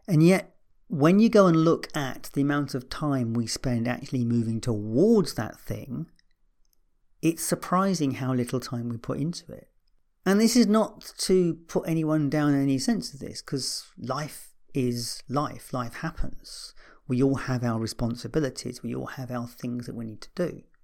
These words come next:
I've mentioned this before. The marathon thing,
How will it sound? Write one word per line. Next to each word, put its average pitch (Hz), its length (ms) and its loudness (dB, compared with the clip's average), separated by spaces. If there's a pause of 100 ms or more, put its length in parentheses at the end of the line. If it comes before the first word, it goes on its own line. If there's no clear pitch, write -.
(320)
I've 139 300 2
mentioned 139 460 0
this 120 120 -2
before. 139 560 -2 (200)
The 170 120 2
marathon 165 600 6
thing, 107 440 -6